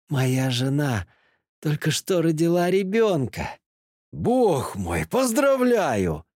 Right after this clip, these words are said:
воскликнул Стивен. «Девочка, я шёл к ним в больницу». «И тут я решил ускорить вас на пути», пошутил он. «Ха-ха, ещё как!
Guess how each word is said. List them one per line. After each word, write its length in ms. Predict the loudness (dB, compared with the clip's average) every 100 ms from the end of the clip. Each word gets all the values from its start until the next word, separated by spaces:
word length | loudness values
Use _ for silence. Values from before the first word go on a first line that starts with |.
| _ -8
воскликнул 680 | -6 -6 -6 -8 -6 -8 -6
Стивен. 500 | -6 -4 -2 -4 -8 _ _ _ _ _
«Девочка, 840 | -4 0 0 0 -2 -4 -8 -10 -10 _ _ _ -2
я 200 | 0 0
шёл 280 | 2 2
к 60 | 2
ним 200 | 0 0
в 60 | 0
больницу». 880 | 0 0 2 2 2 0 -4 -6 -10 _ _ _ _
«И 240 | -6 -2 0
тут 320 | 2 0 0
я 160 | -2 -2
решил 360 | 0 0 2
ускорить 480 | 0 0 -2 0 0
вас 200 | -2 -2
на 80 | -2
пути», 420 | -2 0 0 -2 _ _
пошутил 540 | -14 -12 -10 -6 -4 -2
он. 240 | -2 -6 _
«Ха-ха, 500 | -6 -4 -2 -2 0
ещё 440 | 2 0 2 0 0
как! 520 | 0 0 0 -4